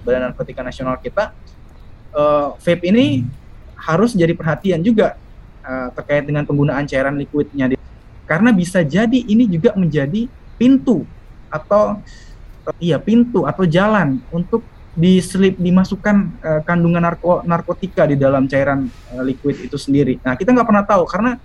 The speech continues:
itu kita masih punya celah, eh, kekosongan regulasi yang bisa, yang, yang mengatur hal tersebut. Eh, tidak benar kalau dibilang vape itu aman, eh, kita hanya,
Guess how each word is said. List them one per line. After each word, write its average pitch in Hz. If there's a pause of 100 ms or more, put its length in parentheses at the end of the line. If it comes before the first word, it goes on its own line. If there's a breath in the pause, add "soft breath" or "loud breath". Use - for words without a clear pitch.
(720)
itu -
kita -
masih 240
punya 214
celah, 190 (240)
eh, 156
kekosongan 175
regulasi 160
yang 139
bisa, 135 (160)
yang, 135 (100)
yang 139 (120)
mengatur 131
hal 127
tersebut. 131 (480 soft breath)
Eh, 127
tidak 147
benar 175
kalau 170
dibilang 135
vape 135
itu 127
aman, 202
eh, 127
kita -
hanya, 156